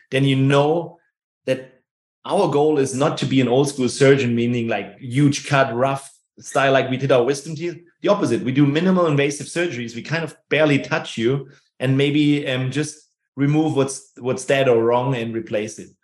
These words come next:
But in order to do so, all my patients have an onboarding online course where they learn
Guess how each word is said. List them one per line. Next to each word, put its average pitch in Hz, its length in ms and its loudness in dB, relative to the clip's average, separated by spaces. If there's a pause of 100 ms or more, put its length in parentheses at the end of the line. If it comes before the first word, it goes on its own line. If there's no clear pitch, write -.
(400)
But 113 100 -4
in 131 60 -2
order 165 220 4
to 151 120 -2
do 165 160 2
so, 175 280 0
all 180 160 2
my 214 160 2
patients 143 720 -4 (720)
have 143 280 2
an 143 100 -2
onboarding 165 600 2
online 135 380 0
course 123 480 0
where 123 140 2
they 123 300 0
learn 139 520 0